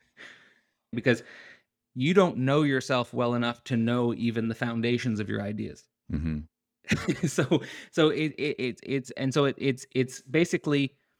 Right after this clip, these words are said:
Speaker 1: you know, Nietzsche is trying to get in touch with a primal intelligence of the psyche. And, and that's, that's one of the, and that's one of the, the, another interesting things is that because the dualism of the psyche and the body is,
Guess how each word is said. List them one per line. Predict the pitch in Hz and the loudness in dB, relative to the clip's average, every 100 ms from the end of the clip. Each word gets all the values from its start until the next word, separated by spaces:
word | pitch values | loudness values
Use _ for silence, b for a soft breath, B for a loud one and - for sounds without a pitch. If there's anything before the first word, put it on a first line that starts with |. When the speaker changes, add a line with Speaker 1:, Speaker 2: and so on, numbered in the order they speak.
| _ _ | _ _
Speaker 1:
you | 135 | 0
know, | 123 | 2
Nietzsche | 120 131 165 - 170 | 4 2 2 2 0
is | 147 135 123 - _ - | 2 2 0 -2 _ -4
trying | 139 131 127 | 2 2 2
to | |
get | 123 123 | 2 2
in | 120 | 2
touch | 117 123 117 - | 0 -2 -2 -4
with | 117 113 113 107 | 2 4 4 0
a | - | -6
primal | 117 - 123 123 120 117 | -6 0 2 4 2 0
intelligence | 113 123 117 117 120 117 | 0 2 2 2 0 -2
of | 104 | -2
the | 110 | -4
psyche. | - 110 110 110 113 - _ _ _ | -2 -4 -4 -8 -12 -20 _ _ _
And, | 135 127 - | 2 2 2
and | 131 127 | 0 4
that's, | 143 185 - | 4 2 0
that's | 143 151 - | 0 0 2
one | 180 | 2
of | 165 | 2
the, | 135 - | 0 -2
and | 131 | 0
that's | 139 151 | 0 0
one | 156 151 | 0 0
of | 123 | 0
the, | - | -4
the, | 113 113 104 | 0 0 0
another | - 120 123 123 | 0 2 4 4
interesting | 120 117 - 117 | 2 0 -4 -2
things | 110 143 127 | 0 0 0
is | 120 107 | -2 0
that | 117 - B B B B - | -2 -2 B B B B 0
because | 135 143 147 143 | 0 2 2 0
the | 135 | -4
dualism | 120 127 139 143 127 131 | -2 0 2 4 2 2
of | 117 | 0
the | 117 | -4
psyche | - 123 123 131 | 0 2 2 0
and | 123 113 | 0 0
the | |
body | 104 113 135 135 113 | 2 4 4 4 0
is, | 110 - | -2 -8